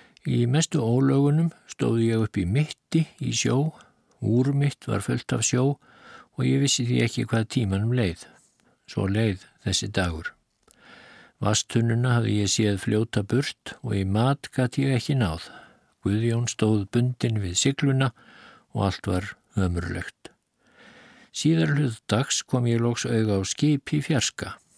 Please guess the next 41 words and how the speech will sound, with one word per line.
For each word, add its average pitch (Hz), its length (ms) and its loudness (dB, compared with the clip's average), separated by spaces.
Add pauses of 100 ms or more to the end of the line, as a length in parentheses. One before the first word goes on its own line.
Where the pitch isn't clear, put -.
(160)
Eftir 101 260 -8
nokkra 95 320 -4
stund 120 360 -2
sá 98 260 2
ég 117 240 0
að 82 160 -2
saman 101 480 0
dró. 104 380 0 (1120)
Því 135 320 0
næst 143 380 0 (160)
varð 120 260 0
ég 110 160 0
þess 104 240 -2
var 117 240 2
að 117 160 2
við 101 160 2
vorum 98 240 0
að 92 140 -2
nálgast 123 560 -2
skipið 151 500 -2
og 123 160 0
að 113 80 0
það 139 200 2
myndi 117 360 -2
halda 117 340 -2
kyrru 104 380 -2
fyrir. 101 380 -2 (500)
Ég 98 140 -8
kallaði 104 400 0
til 101 180 -2
Guðjóns, 110 480 0 (960)
og 107 100 -2
sagði 113 300 2
honum 147 200 2
að 135 120 0
líklega 156 360 0
myndum 147 360 0
við 135 260 0
eftir 139 260 -4
allt - 180 -4
saman 131 280 0